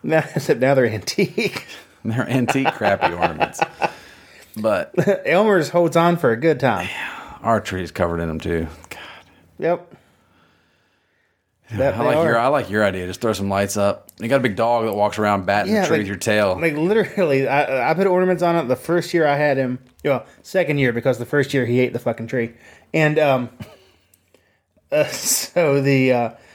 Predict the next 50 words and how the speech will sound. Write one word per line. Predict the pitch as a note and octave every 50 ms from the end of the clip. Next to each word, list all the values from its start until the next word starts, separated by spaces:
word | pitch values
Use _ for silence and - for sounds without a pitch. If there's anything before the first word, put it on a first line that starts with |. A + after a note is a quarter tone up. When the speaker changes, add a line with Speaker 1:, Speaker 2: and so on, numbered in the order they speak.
| - - _ _
Speaker 1:
the | C#3+
second | C3+ - G#3 G3+ F#3 F#3 F3+
year, | F3+ F3+ F#3 F#3 F#3 F#3 F#3 - - - _ _ _ _ -
I | D#3 D#3+
think | F3 F3+ E3+
I | D#3+
picked | C3+ - E3+ C3+ D3
up | D#3+ D#3 C#3+
more | C#3 C#3 C#3
ornaments | C3+ C#3 C3+ C3 C3 B2+ A#2+ A#2 -
than | B2+ A#2+
actually | A#2+ B2 - - A#2+
stayed | - - C#3 B2
on | A#2+ A#2
the | A2+ G#2+
tree. | - - B2 A#2+ G#2+ G2+ G2+ -
Speaker 2:
So | - - - -
Speaker 1:
So | - C#3+ B2+
Speaker 2:
this | B2+
Speaker 1:
I'm | A#2+ B2+
Speaker 2:
time | F3+ -
Speaker 1:
like, | - -
Speaker 2:
you're | C#4+ D4
like, |
Speaker 1:
"Yeah." | D#4 D4+ D4+ D4+ D4 D4 C#4+
Speaker 2:
"Nah, | C4 - - _ _
we're | B2
good." | A#2+ C3 D3+ C#3 - - _ - _ _
Speaker 1:
So | - F3+ D#3
from | D3+ D#3+
then | E3+ G3 G#3 G3
on, | F#3+ F3 E3+ E3
it's | D#3+ D#3+
just | D#3+ D#3+ C#3 C#3
been | D3 G3+ F#3
a | F3+
simple, | - - D#3+ D3+ C#3 D3 D3 C#3+ C#3 C3 C#3 - - _
put | - F3 E3
some | - D3+ C#3 C3+ B2+ - - _ _ _ _ _ _ _ _ _ _ _
extra | D#3+ F3 F3 - - - D#3 C#3+
lights | D3 C#3+ C#3+ C#3 C#3 -
on | D3 C3 B2+
there, | C3 C3+ C3 C3 C3 B2 - - _ _ _ _ _ _ - - - - - - - - - - - -
make | D3+ D#3 D#3 C#3+
it | C#3
look | C#3+ D3 B2+
good | C3 D#3 D3 D3
in | C#3+ C3+
the | C3
dark, | A#2+ C3+ C3+ C#3 C#3 C3+ C3+ - - -